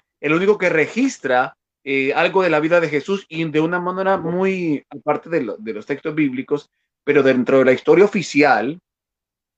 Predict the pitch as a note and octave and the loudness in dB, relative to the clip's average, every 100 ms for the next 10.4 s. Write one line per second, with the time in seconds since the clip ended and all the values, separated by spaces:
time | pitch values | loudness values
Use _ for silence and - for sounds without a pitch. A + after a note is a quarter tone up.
0 | _ A2+ G#2+ B2 B2+ A2 - _ - - | _ -18 -6 -4 -2 -4 -6 _ -20 -20
1 | _ - - - _ _ _ _ _ C3 | _ -20 -20 -20 _ _ _ _ _ -2
2 | C3 C3 - A2+ B2+ F#3 G#3 F#3+ D#3+ C#3+ | 0 -2 -4 -4 -2 0 -2 0 4 6
3 | D#3+ - D#3 D3 - C#3+ C3 - _ - | 4 2 0 0 2 0 0 -2 _ -6
4 | D#3 C3 C#3 G3 G#3+ G#3+ G3 D3+ - F#3 | 0 2 6 6 6 6 4 2 4 6
5 | A3 G#3+ _ _ _ _ _ _ F3+ E3+ | 6 4 _ _ _ _ _ _ -8 -6
6 | C#3+ E3+ E3+ C#3 D3 D3+ E3+ F#3 G3 G3 | -2 2 2 2 -2 0 2 2 2 0
7 | F#3 G3+ F3+ A3 - _ _ _ D#3+ D3 | 0 -4 0 0 0 _ _ _ -2 0
8 | E3+ G#3+ A#3+ A3 E3 D#3+ C#3 G#3 D4+ D#4+ | 4 6 6 4 0 0 2 0 0 -2
9 | G3+ D#3+ E3 D3+ - D#3 D3+ C3 A#2+ B2 | -2 2 4 4 2 2 2 2 -4 0
10 | A3 F3 G#2 | 0 0 -4